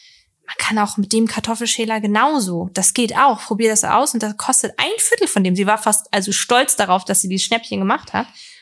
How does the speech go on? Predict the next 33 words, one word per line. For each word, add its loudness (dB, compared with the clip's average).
Ja, 0
und -2
das 0
war 0
natürlich, -4
äh, -2
ein -2
großes -2
Problem, 0
weil 2
man 2
da 2
merkt, -2
die -4
Wertebasis 2
von -2
was 0
ist 0
wichtig, 0
ne? 4
Auch -2
da 0
natürlich, -4
ähm, -4
für -4
jemanden 0
vielleicht -4
auch -8
anders 0
wichtig, -6
der -2
gerne -2
kocht, 0